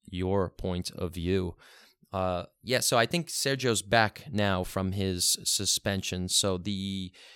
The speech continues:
after the Supertaça,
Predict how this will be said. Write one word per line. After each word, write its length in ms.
after 460
the 320
Supertaça, 1600